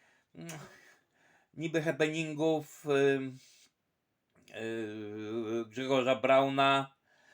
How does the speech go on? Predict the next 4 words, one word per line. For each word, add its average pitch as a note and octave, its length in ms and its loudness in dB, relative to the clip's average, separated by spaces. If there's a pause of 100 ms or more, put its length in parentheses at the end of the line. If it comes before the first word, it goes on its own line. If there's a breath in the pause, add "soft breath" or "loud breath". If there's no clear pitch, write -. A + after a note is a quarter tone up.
(180 soft breath)
jest D3 640 0
dość, D#3 500 -2
yy, D3+ 560 2
słaby. F#3+ 1120 4